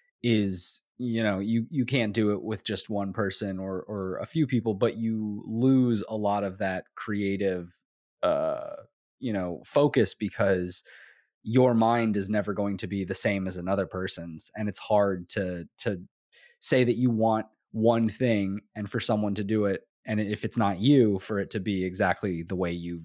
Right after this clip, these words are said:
envisioned it, right? Like, there's always gonna be some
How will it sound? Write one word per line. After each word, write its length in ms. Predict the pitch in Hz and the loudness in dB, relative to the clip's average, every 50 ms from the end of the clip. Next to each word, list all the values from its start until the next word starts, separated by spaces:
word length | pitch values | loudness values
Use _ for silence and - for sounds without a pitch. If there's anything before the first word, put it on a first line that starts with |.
| - _ | -14 _
envisioned 460 | 110 101 92 87 101 92 92 82 73 78 | -10 -8 -2 -2 -2 -2 -2 -4 -8 -10
it, 100 | 76 - - | -14 -14 -10
right? 280 | 95 90 92 92 92 - - | -6 -6 -4 -4 -6 -8 -12
Like, 100 | 95 - | -6 -6
there's 140 | 107 98 | 0 2
always 220 | 107 101 101 98 90 | 2 2 2 0 -2
gonna 200 | 90 98 92 90 | -2 -4 -4 -4
be 180 | 85 90 87 | -4 -6 -4
some 420 | - - - 107 98 98 98 92 | -2 0 0 0 0 0 -2 -6